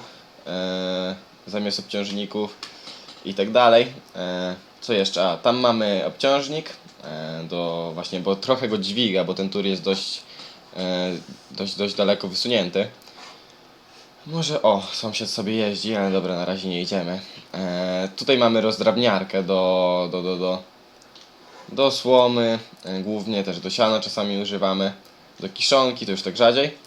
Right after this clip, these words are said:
E, ale to jest, e, rozdrabniarka na spółę właśnie z sąsiadem moim, e, o, z tym. E, tutaj silos jest mój akurat, e, na kiszonkę. Tutaj mamy chwytak, no chwytak jest dość duży, ale sześćdziesiątka w miarę daje sobie z nim radę.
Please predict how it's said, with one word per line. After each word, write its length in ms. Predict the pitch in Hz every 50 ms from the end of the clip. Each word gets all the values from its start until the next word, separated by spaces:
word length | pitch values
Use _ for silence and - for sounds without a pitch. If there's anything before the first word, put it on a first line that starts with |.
| - - - - - - - -
E, 280 | 104 95 95 95 92 -
ale 240 | - 117 117 123 120
to 100 | 123 123
jest, 260 | 117 113 110 - -
e, 380 | 98 104 101 101 98 98 98
rozdrabniarka 600 | 92 95 98 - 101 101 101 113 110 104 - -
na 120 | 101 101 101
spółę 340 | - - - 110 107 101 95
właśnie 280 | 92 98 95 98 90
z 80 | - -
sąsiadem 520 | - - 104 98 - 127 120 120 131 131
moim, 400 | 139 139 135 139 147 165 170 175 170 - - - - - - - - - - -
e, 320 | - 92 90 85 85 -
o, 120 | - 92 95
z 120 | - -
tym. 260 | - 127 135 147 160 156 - - - - - - - - - - - - -
E, 340 | 73 82 87 85 85 87 92
tutaj 260 | - 135 - 120 107 101
silos 380 | - - 120 113 104 98 -
jest 200 | 98 90 87 -
mój 300 | 117 131 151 165 175 - -
akurat, 500 | - - - 127 131 160 165 165 - - - - - - - - - -
e, 540 | - 92 87 87 87 87 85 82 85 87 82 82 - - - - - - - - - - - - - - - - - -
na 120 | - 98 -
kiszonkę. 540 | - - - 123 117 120 120 120 120 120 120 - - - - - - - - -
Tutaj 200 | - 117 123 113
mamy 340 | 113 104 101 104 104 101 104
chwytak, 540 | - - - 135 135 135 143 143 139 -
no 100 | 127 123
chwytak 300 | 120 - 127 123 120 98
jest 140 | 120 110 92
dość 140 | 110 110 110
duży, 260 | 113 135 135 117 113
ale 120 | 95 95 98
sześćdziesiątka 460 | - 110 104 104 113 95 - - 98
w 20 |
miarę 300 | 101 107 104 101 101 98
daje 200 | 95 95 95 95
sobie 260 | 92 - 82 87 95
z 40 | 87
nim 140 | 95 92 95
radę. 300 | 107 123 135 147 151 160